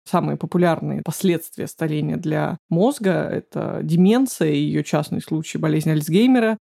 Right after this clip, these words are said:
А, это то, что может сказаться на нашей личности, что очень страшно. С одной стороны, конечно, дико не хочется вот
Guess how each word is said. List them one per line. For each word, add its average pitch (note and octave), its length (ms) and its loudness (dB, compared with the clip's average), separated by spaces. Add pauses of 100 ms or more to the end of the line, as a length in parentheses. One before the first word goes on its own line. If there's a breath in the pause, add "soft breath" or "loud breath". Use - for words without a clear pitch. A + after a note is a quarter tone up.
А, D#3 420 0
это - 280 -6
то, G#3 160 2
что F3 240 -4
может E3+ 300 0
сказаться D#3+ 540 -2
на D#3 340 0
нашей D#3+ 400 2
личности, D#3 580 0
что - 200 -8
очень - 220 -6
страшно. F3+ 560 0 (140)
С - 120 0
одной G3 220 6
стороны, D3+ 300 -4
конечно, D3+ 420 -6
дико E3 360 -2
не D#3 120 0
хочется E3 460 -4
вот D3 160 -8